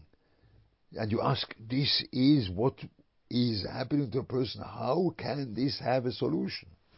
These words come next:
It's part of the thing. Huh? So that is a lot of times where you are heading Noisebon Chaveiro in your own life.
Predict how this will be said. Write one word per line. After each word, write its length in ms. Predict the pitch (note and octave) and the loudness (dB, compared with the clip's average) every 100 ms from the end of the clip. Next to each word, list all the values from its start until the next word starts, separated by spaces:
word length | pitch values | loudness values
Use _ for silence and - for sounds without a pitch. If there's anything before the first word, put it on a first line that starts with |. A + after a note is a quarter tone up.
| _ _ _ _ _ _ | _ _ _ _ _ _
It's 140 | - - | -14 -8
part 280 | A2+ A2 F#2 | -2 -2 -2
of 100 | E2 | -8
the 100 | - | -8
thing. 240 | G2+ F#2 - _ _ _ _ _ _ _ _ _ _ _ _ G2+ | -8 -10 -16 _ _ _ _ _ _ _ _ _ _ _ _ -4
Huh? 220 | A#2+ D3 - _ - _ _ _ _ _ _ _ _ _ _ _ _ _ _ _ _ - | -2 -2 -6 _ -20 _ _ _ _ _ _ _ _ _ _ _ _ _ _ _ _ -4
So 120 | G#2+ | -2
that 320 | A#2 B2 - | 0 -4 -4
is 220 | A#2+ G#2+ | -4 0
a 80 | G#2+ | 2
lot 160 | G#2 A#2+ | 4 2
of 120 | - | 0
times 480 | F2+ F#2 G#2 G#2 - - - _ - | -4 -4 -6 -8 -14 -20 -20 _ 0
where 140 | G#2+ | 2
you 460 | G2+ G2 C3+ A2 D#2+ - _ _ - | 2 4 4 4 0 -10 _ _ -6
are 220 | F#2 F2+ | -2 -2
heading 320 | G#2+ A2+ G2+ | 0 0 0
Noisebon 480 | G2 G#2 F2 F#2+ G2 | -2 -2 -2 -4 -4
Chaveiro 360 | F#2+ A#2+ F#2 E2+ | 0 2 2 0
in 200 | F#2 F#2 | -2 0
your 180 | F#2+ | 0
own 140 | F#2+ G#2+ | 0 -2
life. 220 | B2+ | -4